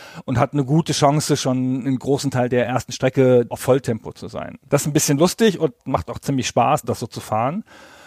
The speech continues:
Und ach, übrigens dazu eine Kleinigkeit aus der Entwicklungsgeschichte noch. Der ursprüngliche Plan in der Entwicklung sah vor,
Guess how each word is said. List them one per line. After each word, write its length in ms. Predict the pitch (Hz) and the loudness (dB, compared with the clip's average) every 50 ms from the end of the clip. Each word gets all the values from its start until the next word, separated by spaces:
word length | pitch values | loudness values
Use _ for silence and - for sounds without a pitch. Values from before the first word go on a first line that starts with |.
| - - - - _ | -20 -20 -20 -12 _
Und 260 | - 151 156 160 - | 0 2 2 2 2
ach, 140 | 170 - - | 0 0 0
übrigens 400 | 220 190 220 202 190 175 - 156 | 2 4 4 4 4 2 -2 2
dazu 280 | 143 156 175 - - 175 | 2 2 2 4 2 0
eine 220 | 156 156 151 147 | 2 4 2 2
Kleinigkeit 760 | - - - 160 147 156 160 - - - 160 143 143 143 - - | 0 0 0 0 0 0 -2 -4 -4 -2 0 0 0 0 -2 -2
aus 220 | 139 143 127 - | -2 -2 -2 -2
der 160 | - 131 127 | -2 -4 -4
Entwicklungsgeschichte 720 | 120 117 160 - 185 180 - - 165 - 180 - - 165 | -2 -4 -8 -6 -8 -8 -8 -8 -8 -8 -8 -8 -8 -8
noch. 200 | 165 165 170 - | -4 -4 -6 -2
Der 220 | - 147 139 - 160 | 0 0 0 0 0
ursprüngliche 720 | 160 165 214 220 - - - 180 185 185 170 143 - 143 | 2 2 4 4 2 -2 -6 -6 -4 -4 -6 -4 -4 -6
Plan 500 | - - - 131 113 123 151 170 185 185 | -6 -4 -2 2 2 4 4 2 2 -2
in 160 | - 151 147 127 | -4 -8 -6 -6
der 120 | - - | -6 -6
Entwicklung 520 | 117 117 - 147 - - 175 180 196 185 | -4 -4 -6 -6 -4 -4 -4 -4 -4 -6
sah 260 | - - 117 120 120 120 | -2 0 2 2 2 2
vor, 540 | - - - 113 123 151 175 214 262 277 | -2 -4 -8 -4 -4 0 0 0 0 0